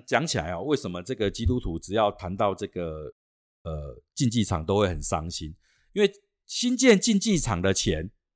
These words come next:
就是罗马的将军，好，罗马的将军征服了当时的犹太，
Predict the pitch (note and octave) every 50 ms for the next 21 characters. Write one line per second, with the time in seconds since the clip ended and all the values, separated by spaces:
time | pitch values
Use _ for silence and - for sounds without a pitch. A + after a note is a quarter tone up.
0 | _ _ _ _ _ _ _ _ _ _ - B3+ A#3+ G3+ - - G#3+ F#3 D3+ C3+
1 | B2 A#2 C#3 D#3+ F3 D#3 A2+ F#2 E2 E2+ F#2+ F#2+ F#2 - - C#3 A#2 B2 C3 B2+
2 | - A#2+ A#2 A#2+ C#3 D3 - _ _ _ _ _ _ _ _ _ _ _ _ _
3 | _ _ - G2 F#2+ E2+ F2 F2+ G#2+ C3+ - A2 F#2+ F2+ F2+ - - A2+ G#2+ A2+
4 | - - A2 G#2 A#2 - _ _ _ _ _ _ _ - - F#3 F3+ F#3 F3+ -
5 | - G#2 F#2+ G2+ G#2 G2+ F#2+ - - _ _ _ _ _ _ _ _ _ _ _
6 | _ _ _ - C#3+ C3+ C#3+ D3 - - G#2 F#2+ G2 F#2+ F#2 F#2 F#2 F#2+ G2 A2
7 | B2+ B2+ A2+ G#2 G2 F2 E2